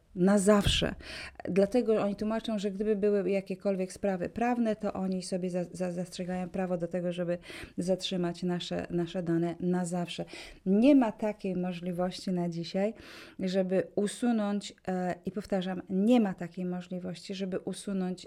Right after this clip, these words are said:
naszą obecność z Google. Nie ma. Nie ma, nie, nie ma takiej możliwości, ale tak jak mówię, na, na ten temat zrobię, zrobię inne,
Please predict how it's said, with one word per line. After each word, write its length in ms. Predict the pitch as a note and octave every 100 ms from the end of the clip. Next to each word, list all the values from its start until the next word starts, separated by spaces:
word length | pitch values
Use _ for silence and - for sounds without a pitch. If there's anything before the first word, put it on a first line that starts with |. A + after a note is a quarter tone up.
| -
naszą 360 | F3+ F3+ F#3
obecność 680 | - E3+ F3+ F3 F3 F3 - E3+ E3+
z 180 | E3
Google. 360 | E3+ F3+ D#3+ D#3+ - _ -
Nie 200 | F#3 F#3
ma. 140 | F3 F3 _ _ _ F#3
Nie 140 | G3+
ma, 220 | G3 - - - -
nie, 220 | F#3+ A3 - G3+ -
nie 200 | G#3 A#3
ma 120 | B3+ B3
takiej 280 | G3+ -
możliwości, 640 | G3 F#3 F3+ F3 E3 - -
ale 160 | G3+ A3+
tak 160 | A#3+
jak 100 | B3+
mówię, 180 | A3+ - A3+
na, 140 | A3
na 160 | A3+ A#3
ten 140 | A3+
temat 220 | A3 G#3
zrobię, 320 | G3 G3+ G3+ F#3+ - - -
zrobię 280 | G3 G3 F#3
inne, 200 | F3+